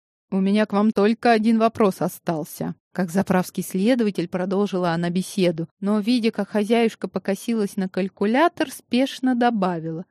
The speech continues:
«Кстати, я его уже оплатила, как вы и просили. Вы говорили, что дочка ваша номер машины успела рассмотреть.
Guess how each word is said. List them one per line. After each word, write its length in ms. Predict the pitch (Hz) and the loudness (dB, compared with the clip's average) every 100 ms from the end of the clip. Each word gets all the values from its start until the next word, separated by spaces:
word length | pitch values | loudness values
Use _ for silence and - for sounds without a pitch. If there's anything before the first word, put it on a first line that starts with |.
| _ | _
«Кстати, 440 | - - 247 226 226 | -20 0 2 4 4
я 260 | 214 269 | 4 6
его 360 | 339 208 180 180 | 6 4 2 -2
уже 300 | 175 175 233 | -2 0 2
оплатила, 760 | 247 269 262 - - 254 247 285 | 2 4 2 2 4 6 6 4
как 340 | - 208 233 | 2 0 0
вы 220 | 254 302 | 2 4
и 20 | 294 | 4
просили. 1000 | - 302 - - 208 202 202 220 214 - _ - | 4 2 2 0 2 2 4 4 4 0 _ -2
Вы 160 | 196 | 0
говорили, 400 | 196 208 214 214 | 2 4 4 4
что 240 | 202 - 190 | 0 2 4
дочка 400 | 226 254 - 190 | 4 2 0 0
ваша 400 | 170 170 - 175 | 0 -2 -2 0
номер 340 | 190 208 196 | 2 2 2
машины 440 | 208 208 254 220 | 0 0 2 2
успела 420 | 170 - 170 160 165 | 0 -4 -2 0 -2
рассмотреть. 640 | 160 - 175 - 165 170 | -4 -4 -4 -2 -4 -4